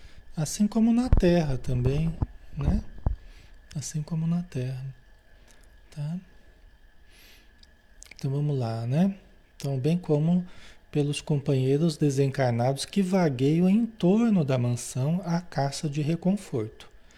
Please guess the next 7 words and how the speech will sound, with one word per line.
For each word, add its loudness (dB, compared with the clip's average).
Muitos 4
deles 2
estão 2
ligados 2
ao 0
nosso -4
santuário -4